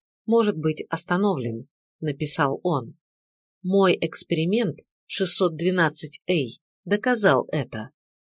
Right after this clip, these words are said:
В некотором смысле взрыв был довольно катастрофическим, поскольку он – уничтожил много ценного оборудования и довольно серьезно ранил Монтросса.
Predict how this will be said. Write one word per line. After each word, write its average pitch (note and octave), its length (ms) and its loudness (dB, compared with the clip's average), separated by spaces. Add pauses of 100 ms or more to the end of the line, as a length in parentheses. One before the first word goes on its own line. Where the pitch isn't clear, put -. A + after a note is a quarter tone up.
(120)
В C#3+ 140 -6
некотором D3+ 460 0
смысле D#3 640 -2 (280)
взрыв G3 400 2
был F#3 260 2
довольно E3+ 420 2
катастрофическим, E3 1160 -4 (400)
поскольку D3 760 2
он – A3+ 240 4 (200)
уничтожил F#3+ 880 2
много G3 420 4
ценного F3+ 680 2
оборудования D3+ 1000 2
и - 140 -4
довольно D3 420 2
серьезно E3 580 2
ранил D3 420 0
Монтросса. D3 880 -2